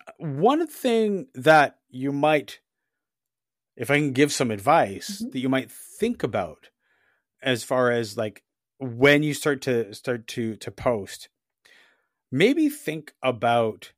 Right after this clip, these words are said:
Speaker 1: that you're, if you treat social media like a, like you're posting for someone in particular, and think of it like, "This person that I'm posting for, I know they will find this funny."
Speaker 2: <laughs> Yeah,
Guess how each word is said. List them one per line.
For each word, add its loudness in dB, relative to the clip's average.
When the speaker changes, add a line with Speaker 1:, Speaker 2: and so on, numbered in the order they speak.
Speaker 1:
that 0
you're, 4
if -6
you -10
treat -6
social -4
media 0
like -2
a, 0
like -8
you're -6
posting -4
for 0
someone -2
in -6
particular, -14
and -4
think 0
of 2
it 4
like, 2
"This 0
person -2
that 2
I'm 0
posting -2
for, -2
I 6
know 6
they 6
will 2
find -2
this -8
funny." -16
Speaker 2:
<laughs> -10
Yeah, -2